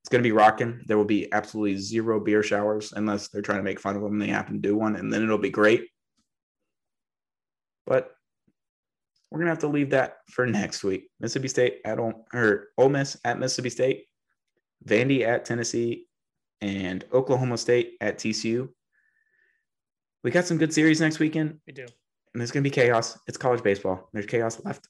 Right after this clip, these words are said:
Speaker 1: right, up the middle, down the middle, in the sky, on the floor. It, it just keeps happening. Chaos is everywhere. So for me, Stoney,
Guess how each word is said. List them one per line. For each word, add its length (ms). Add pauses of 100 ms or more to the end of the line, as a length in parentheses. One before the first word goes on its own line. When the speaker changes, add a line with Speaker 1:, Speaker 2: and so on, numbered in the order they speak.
(100)
Speaker 1:
right, 240 (500)
up 100
the 80
middle, 220 (120)
down 160
the 60
middle, 320 (960)
in 120
the 60
sky, 340 (360)
on 60
the 80
floor. 380 (100)
It, 300 (280)
it 60
just 160
keeps 180
happening. 400 (420)
Chaos 300
is 120
everywhere. 420
So 440 (600)
for 160
me, 160
Stoney, 380